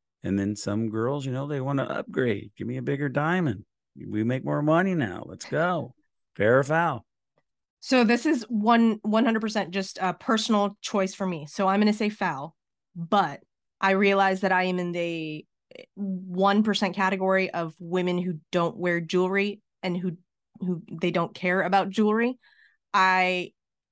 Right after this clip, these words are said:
Speaker 2: have a beautiful wedding ring that I actually don't wear because I literally don't wear any jewelry whatsoever.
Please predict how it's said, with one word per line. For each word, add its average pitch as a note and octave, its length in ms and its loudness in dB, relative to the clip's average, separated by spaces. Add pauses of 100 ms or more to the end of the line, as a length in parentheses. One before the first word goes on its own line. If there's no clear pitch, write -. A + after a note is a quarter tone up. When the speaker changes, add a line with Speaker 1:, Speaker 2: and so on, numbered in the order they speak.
(120)
Speaker 2:
have G3+ 220 -4
a E3+ 60 -6
beautiful F#3+ 680 0 (160)
wedding D#3+ 220 -4
ring E3 240 -8
that F3+ 100 -2
I D#3+ 140 2
actually D#3 320 -2
don't D#3+ 260 -2
wear E3 460 -2 (120)
because F3 260 -6
I D3+ 200 -4 (160)
literally G3 500 4
don't F3+ 200 2
wear E3+ 320 -2
any F3+ 280 0
jewelry E3+ 540 -6
whatsoever. D3+ 720 -6